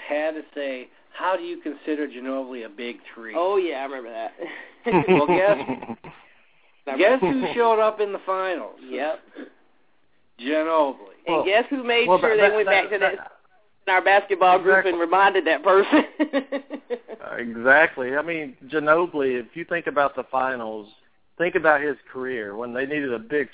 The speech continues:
Speaker 3: shot. You know, he reminds me of, like, Robert Horry. It's like anytime
Speaker 2: Yeah.
Speaker 3: somebody needed a big shot in a game, Robert Horry was there to win a championship. Ginobili's the same kind of player. I mean, I, I, I could probably think maybe just a handful of players I would wanna have the final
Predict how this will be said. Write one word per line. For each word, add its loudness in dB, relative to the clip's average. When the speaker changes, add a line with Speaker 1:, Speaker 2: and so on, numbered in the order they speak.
Speaker 3:
shot. 0
You -8
know, 4
he 2
reminds -2
me -8
of, -6
like, -6
Robert 0
Horry. -6
It's -14
like -6
anytime 0
Speaker 2:
Yeah. -16
Speaker 3:
somebody 0
needed -4
a -4
big -2
shot -2
in -8
a -8
game, -10
Robert 4
Horry -2
was -8
there -6
to -12
win -6
a -8
championship. -6
Ginobili's -4
the -8
same -6
kind 0
of -4
player. -2
I -2
mean, -4
I, -2
I, -6
I 6
could -4
probably -2
think -8
maybe -6
just -10
a -4
handful -2
of -10
players 0
I 2
would -2
wanna -6
have -2
the -8
final -6